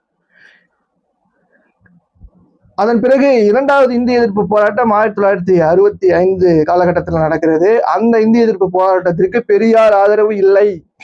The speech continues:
ஈவேரா வந்து ஆதரிக்கல. மாறாக என்ன தெரியுமா சொன்னாங்க? "இந்திக்கு இங்கே ஆதிக்கமாம், எல்லோரும் வாருங்கள் நாட்டினரே,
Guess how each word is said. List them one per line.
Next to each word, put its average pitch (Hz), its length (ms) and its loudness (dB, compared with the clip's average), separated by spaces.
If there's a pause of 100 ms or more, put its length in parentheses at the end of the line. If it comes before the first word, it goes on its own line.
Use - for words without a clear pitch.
(200)
ஈவேரா 214 440 2
வந்து 208 180 0
ஆதரிக்கல. 208 560 0 (120)
மாறாக 190 400 0
என்ன 208 180 0
தெரியுமா 214 340 0
சொன்னாங்க? 175 540 0 (680)
"இந்திக்கு 277 540 0
இங்கே 269 340 2 (100)
ஆதிக்கமாம், 214 680 -2 (340)
எல்லோரும் 247 520 2
வாருங்கள் 226 420 0
நாட்டினரே, 196 580 0